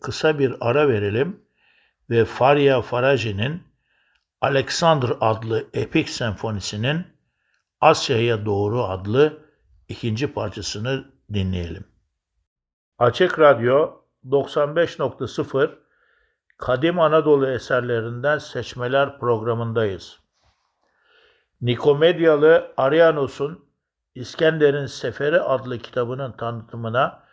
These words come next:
kaldığımız yerden devam ediyoruz. Arianos'un birinci kitabının ilk altı bölümünde aktardıklarına göre İskender,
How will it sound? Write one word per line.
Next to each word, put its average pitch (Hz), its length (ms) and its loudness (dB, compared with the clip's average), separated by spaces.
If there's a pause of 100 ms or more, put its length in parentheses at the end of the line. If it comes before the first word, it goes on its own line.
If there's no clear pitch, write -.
(240)
kaldığımız 139 680 0
yerden 113 500 -2
devam 113 360 -2
ediyoruz. 92 640 -12 (1700)
Arianos'un 151 880 0
birinci 139 420 -4
kitabının 127 600 -4 (220)
ilk 165 320 -6
altı 127 420 -2
bölümünde 107 680 -4 (160)
aktardıklarına 110 1000 -4
göre 104 560 -6 (1300)
İskender, 147 840 2